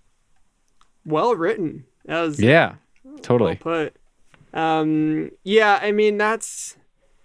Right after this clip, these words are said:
Speaker 1: that, you know, if you talk to climbers, how often are climbers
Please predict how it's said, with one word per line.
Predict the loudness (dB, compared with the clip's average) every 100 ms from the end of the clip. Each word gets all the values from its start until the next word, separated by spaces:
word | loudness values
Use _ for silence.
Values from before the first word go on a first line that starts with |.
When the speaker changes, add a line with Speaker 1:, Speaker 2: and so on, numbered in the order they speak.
| _ _ _ _ _ _ _ -10
Speaker 1:
that, | -10 -8
you | -2 0
know, |
if | 0
you | -4
talk | -4 -4
to | -2
climbers, | -4 -2 -2 0 -2 -4
how | -2 0 0
often | 0 0 -2 -4 -2
are | -2 -4 -4
climbers | -4 -2 -2 0 0 0 -2 -4